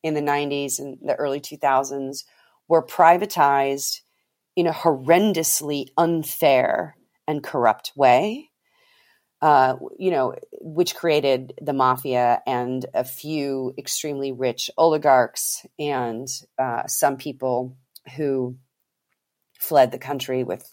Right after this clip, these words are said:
lots of resources that, that should have been collectively distributed to the citizenry and weren't.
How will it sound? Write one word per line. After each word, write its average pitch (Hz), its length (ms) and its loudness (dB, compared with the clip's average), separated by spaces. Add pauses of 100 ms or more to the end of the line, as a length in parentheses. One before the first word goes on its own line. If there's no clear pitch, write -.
(140)
lots 117 300 -2
of 131 140 -14
resources 131 640 -2
that, - 260 0 (180)
that 98 140 -2
should - 140 -6
have 117 100 -6
been 117 340 -8
collectively 120 480 -4
distributed 117 500 -6
to 117 100 -8
the - 120 -8
citizenry 143 720 -4 (400)
and 120 180 -8
weren't. 151 520 0